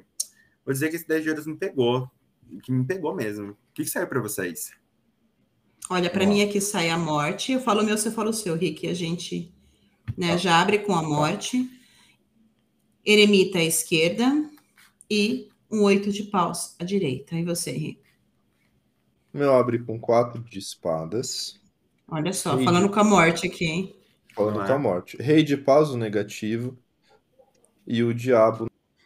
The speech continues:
Speaker 3: na direita. Gente, sabe o que a impressão? Será que eles não tinham, e, e assim, tá bom que
Speaker 2: Alucinações?
Speaker 3: existem diversas ev-, <laughs> não, gente, mas... é...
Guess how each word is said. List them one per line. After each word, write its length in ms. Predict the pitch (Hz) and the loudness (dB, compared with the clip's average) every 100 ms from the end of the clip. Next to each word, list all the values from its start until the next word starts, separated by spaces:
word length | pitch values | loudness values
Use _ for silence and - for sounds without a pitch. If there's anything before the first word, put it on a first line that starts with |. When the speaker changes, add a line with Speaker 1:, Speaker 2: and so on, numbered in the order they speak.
| _ _ _ _ | _ _ _ _
Speaker 3:
na 120 | 113 | -4
direita. 420 | 117 113 101 113 - _ | -2 -2 -4 -6 -14 _
Gente, 280 | 127 156 202 | 2 4 4
sabe 220 | - - | 2 0
o 40 | 339 | -4
que 220 | 117 - - | -6 -8 -6
a 60 | |
impressão? 440 | 123 120 117 120 120 - | -4 -4 -4 -4 -8 -10
Será 300 | - - 196 330 | -6 -2 -2 -2
que 120 | 185 | 0
eles 260 | 131 120 | 2 2
não 200 | 120 113 | 0 -4
tinham, 440 | 110 - 117 113 - _ - | -6 -10 -6 -6 -10 _ -8
e, 140 | 113 | -2
e 80 | 110 | 2
assim, 300 | 147 - 110 | 2 0 -4
tá 140 | 95 139 | -2 0
bom 480 | 123 107 117 165 - _ _ _ | 4 4 2 -2 -8 _ _ _
que 100 | - - | -16 -6
Speaker 2:
Alucinações? 880 | 180 190 202 185 170 240 302 359 - | 0 2 2 2 2 4 4 4 4
Speaker 3:
existem 260 | 226 370 - | 8 8 8
diversas 460 | 339 98 - 120 | 6 4 2 2
ev-, 200 | - - - - _ _ _ _ | 2 0 -8 -10 _ _ _ _
<laughs> 320 | _ _ - | _ _ 0
não, 200 | 180 185 | 2 4
gente, 260 | 139 - | 2 -4
mas... 380 | 135 127 123 - | -2 0 -2 -2
é... 440 | 123 131 123 120 | 4 6 6 4